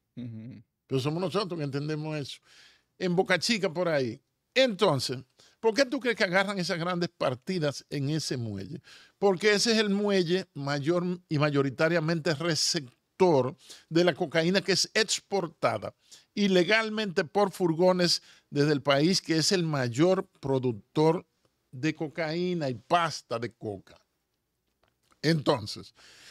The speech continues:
Speaker 2: República Dominicana está obligado, porque es un país en tránsito, o sea, se ha dicho hace treinta años,
Speaker 1: Sí.
Speaker 2: pero ya de tránsito ha aumentado el consumo porque se ha querido captar un mercado local para la droga.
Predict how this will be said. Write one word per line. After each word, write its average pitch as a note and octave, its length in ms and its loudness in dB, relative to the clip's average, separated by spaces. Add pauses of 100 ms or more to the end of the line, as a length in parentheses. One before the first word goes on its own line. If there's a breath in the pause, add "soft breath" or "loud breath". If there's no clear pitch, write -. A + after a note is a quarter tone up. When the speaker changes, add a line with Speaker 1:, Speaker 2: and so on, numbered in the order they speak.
(320 loud breath)
Speaker 2:
República G3+ 540 2
Dominicana G#3+ 400 4
está G#3+ 220 4
obligado, G3 440 4
porque E3 160 -2
es G#3 60 6
un F#3+ 80 0
país G#3 380 2
en E3+ 180 0
tránsito, F3 520 -2
o - 40 -4
sea, D3+ 120 -4
se C#3+ 80 -2
ha - 20 0
dicho F3 200 0
hace G3+ 160 -2
treinta B2+ 540 -4
años, D#3+ 420 -6
Speaker 1:
Sí. G#2+ 240 -14 (180)
Speaker 2:
pero G3 200 6
ya G3 200 4
de A#3 120 0
tránsito E3+ 720 -2
ha E3 60 0
aumentado F#3 500 0
el F#3 80 -4
consumo F3 560 -4 (240 soft breath)
porque D#3+ 240 -6
se F#3+ 100 0
ha E3 40 0
querido F#3+ 360 2
captar F3 440 0
un F#3 120 -2
mercado E3 580 -2 (100)
local C3 760 -4 (420)
para G#2+ 200 -10
la G2+ 160 -8
droga. F#2 480 -12